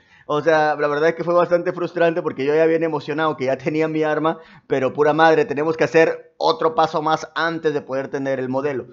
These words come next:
Ok, primero tenemos que fabricar el modelo y una vez que tengamos el modelo tiene que pasar por otra mesa,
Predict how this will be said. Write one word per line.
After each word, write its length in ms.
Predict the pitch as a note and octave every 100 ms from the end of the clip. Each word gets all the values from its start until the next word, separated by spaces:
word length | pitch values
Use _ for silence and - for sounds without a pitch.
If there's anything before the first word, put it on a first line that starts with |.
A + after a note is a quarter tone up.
| -
Ok, 200 | - B2 E3
primero 260 | D#3+ E3 G#3
tenemos 300 | G3 F3 F#3+
que 80 | F#3
fabricar 460 | D#3+ C3+ B2+ D3 D#3+
el 80 |
modelo 300 | D#3+ D3 D#3
y 20 | E3
una 100 | E3
vez 120 | D#3+
que 100 | E3
tengamos 380 | D3+ C#3 C#3+ D3+
el 80 |
modelo 340 | D3 D3 D3 D3
tiene 220 | C#3+ D3
que 80 | C#3+
pasar 480 | B2 C3+ C#3+ - _ _
por 140 | C3+
otra 240 | C3+ D3 D3+
mesa, 360 | F3 - -